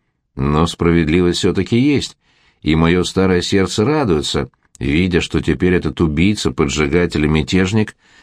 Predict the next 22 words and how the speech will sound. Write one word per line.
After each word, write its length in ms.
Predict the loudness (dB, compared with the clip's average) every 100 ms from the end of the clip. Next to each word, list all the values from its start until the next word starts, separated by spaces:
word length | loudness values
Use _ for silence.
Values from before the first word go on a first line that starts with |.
| _
получит 440 | -2 2 2 0 -2
по 120 | 0
заслугам. 680 | 2 0 0 0 0 -2 -6 _ _ _ _
Больше 460 | -6 0 2 2 0
мне 180 | 2 2
нечего 440 | 0 -2 0 0
сказать, 640 | 0 -2 -2 0 -2 -4 _ _ _
господин 500 | -4 -2 0 0 0
капитан. 600 | 0 0 -2 0 0 -2 -6 _ _ _ _ _
Да 200 | -2 0
будет 260 | 2 0 2
Господь 500 | 0 -2 0 0 2
мне 180 | 0
свидетелем. 720 | 0 -2 0 0 0 -2 -2 -8 _ _ _ _ _ _ _ _ -6
Волк 400 | 0 2 2 -2
сел 400 | -2 0 0 -4 _ _ _
и 160 | -2 -2
с 120 | 0
отвращением 680 | -2 0 0 0 0 2 0
отвернулся 600 | 0 0 0 0 0 -2
от 120 | -2
Тома. 420 | 0 0 0 -2